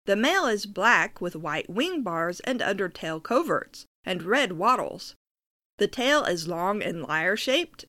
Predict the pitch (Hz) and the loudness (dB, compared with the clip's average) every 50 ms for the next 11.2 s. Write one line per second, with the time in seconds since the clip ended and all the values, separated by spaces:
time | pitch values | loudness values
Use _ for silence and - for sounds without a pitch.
0 | _ _ - 185 190 190 190 185 180 170 165 269 359 427 370 254 208 175 - 170 | _ _ -6 -4 -4 -2 -2 -2 -2 0 2 2 2 2 0 0 0 0 0 -2
1 | 175 - - 180 180 180 180 202 - 277 349 349 - - 214 185 170 156 165 156 | -2 -2 -2 -2 -2 -2 -6 -6 -2 -2 0 0 0 0 0 0 0 0 0 -2
2 | 180 - - - - 185 180 180 180 175 208 277 330 226 - - - - _ _ | -2 -2 -2 -6 -8 -8 -8 -6 -4 -2 -2 -2 -2 -4 -6 -10 -14 -20 _ _
3 | _ _ _ _ _ _ _ _ _ _ _ - 202 214 320 392 453 466 440 440 | _ _ _ _ _ _ _ _ _ _ _ 0 4 6 8 8 8 6 4 2
4 | 359 - - - 214 165 170 180 196 226 254 262 240 214 185 165 151 - - - | 0 -2 -4 -6 -6 -2 2 4 6 6 6 6 4 2 0 -2 -6 -4 -2 0
5 | 233 - - 226 226 - - 165 170 175 160 - - - 247 320 381 339 262 208 | 0 0 0 -2 -4 -4 -4 -4 -4 -4 -6 -4 0 2 2 4 2 2 2 0
6 | 175 151 - 165 165 160 - 160 160 - 240 330 349 285 220 208 233 - - - | -2 -2 -4 -4 -4 -4 -4 -4 0 2 4 4 4 4 2 0 -4 -8 -14 -20
7 | _ _ _ - 185 185 - - - - - 392 494 466 240 190 175 196 254 427 | _ _ _ -4 -4 -2 -2 -6 -6 -2 0 2 2 2 0 0 0 0 -2 -2
8 | - - - 220 180 180 180 190 175 202 277 339 415 - - 180 185 185 190 220 | -4 -4 -4 -4 -2 -2 -2 0 2 2 2 2 0 0 0 2 2 4 2 2
9 | 247 - - - 254 247 262 247 - - 190 180 196 190 160 180 160 151 - - | 0 -2 -6 -6 -4 -4 -4 -4 -2 -2 0 0 0 -2 -4 -6 -6 0 2 4
10 | 330 302 226 180 156 175 170 160 151 - 285 381 415 - 403 403 - - 165 165 | 4 4 4 2 -2 -4 -6 -8 -4 -2 0 0 0 0 -4 -6 -6 -6 -6 -4
11 | 170 170 170 - | -4 -4 -6 -10